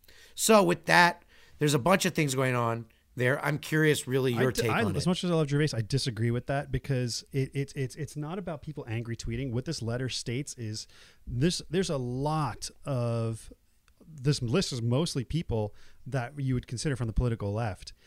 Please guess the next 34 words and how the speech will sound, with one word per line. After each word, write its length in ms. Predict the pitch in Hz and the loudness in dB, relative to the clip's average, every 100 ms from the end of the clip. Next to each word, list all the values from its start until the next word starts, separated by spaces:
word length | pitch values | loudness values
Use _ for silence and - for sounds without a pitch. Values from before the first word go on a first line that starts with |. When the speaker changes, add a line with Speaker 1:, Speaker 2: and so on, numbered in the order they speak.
| - - | -14 -4
Speaker 2:
And 100 | 143 | 0
even 380 | 185 196 143 120 | 0 -2 -4 -4
these 260 | 175 208 | -4 -4
people 260 | - 147 135 | -4 -4 -4
are 60 | |
saying 320 | 120 180 127 107 - _ | -4 -4 -4 -6 -12 _
there 200 | 120 233 | -2 0
is 200 | 180 123 | 0 -4
no 320 | 107 117 165 202 | -2 0 0 2
open 280 | 143 131 | 4 4
discourse 460 | 104 117 - 143 135 | 2 0 0 0 0
in 100 | 123 | -2
this 140 | 113 | -2
country 380 | - 131 127 123 | 0 -2 0 -2
right 280 | 98 107 127 | 0 -2 -2
now. 400 | 98 95 120 165 - - - | -4 -4 -4 -6 -10 -20 -6
And, 240 | 127 139 139 - | -2 -2 -2 -2
and 420 | 147 139 135 139 - | 0 2 0 -4 -10
the 180 | 151 143 | -4 -4
fact 300 | - 175 170 | -2 -4 -4
that 280 | 170 139 - - _ | -2 -4 -6 -20 _
you 160 | 139 180 | -4 -4
can't 420 | - - 165 - | -4 -6 -6 -6
have 640 | - - 120 147 185 - - _ | -10 -8 -6 -6 -10 -14 -18 _
conservative 600 | - 135 - 127 143 156 - | -8 -6 -4 -4 -4 -4 -6
speakers 400 | - 123 156 - | -6 -6 -6 -6
come 180 | 131 | -4
to 60 | 120 | -4
college 320 | - 127 120 | -2 -2 -2
campuses 480 | - 107 135 - 143 | -4 -6 -6 -4 -4
anymore, 420 | 147 151 160 180 _ - - - | -2 -2 -4 -6 _ -20 -14 -4
the 80 | 143 | -4
fact 380 | - 165 175 - | -2 -2 -4 -4
that 300 | 160 147 | -2 -2